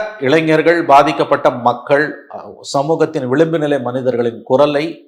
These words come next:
ஒலிக்க வேண்டிய அளவுக்கு ஒலிக்கவில்லை என்பதுதான் இது போன்ற சம்பவங்கள் உணர்த்தும் பாடம். நான் இந்த சம்பவத்தை கண்டிக்கிறேன். சட்டத்தை தன் கையில் எடுத்துக்கொண்டு அந்த இளைஞர்கள் அங்கே உள்ளே போனது தவறு.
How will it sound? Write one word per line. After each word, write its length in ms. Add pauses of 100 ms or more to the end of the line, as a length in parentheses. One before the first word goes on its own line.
ஒலிக்க 360
வேண்டிய 280
அளவுக்கு 580
ஒலிக்கவில்லை 560 (520)
என்பதுதான் 600
இது 180
போன்ற 240
சம்பவங்கள் 460
உணர்த்தும் 420
பாடம். 340
நான் 180
இந்த 180
சம்பவத்தை 520
கண்டிக்கிறேன். 520 (680)
சட்டத்தை 480
தன் 220
கையில் 240
எடுத்துக்கொண்டு 480
அந்த 180
இளைஞர்கள் 460
அங்கே 100
உள்ளே 280
போனது 360
தவறு. 320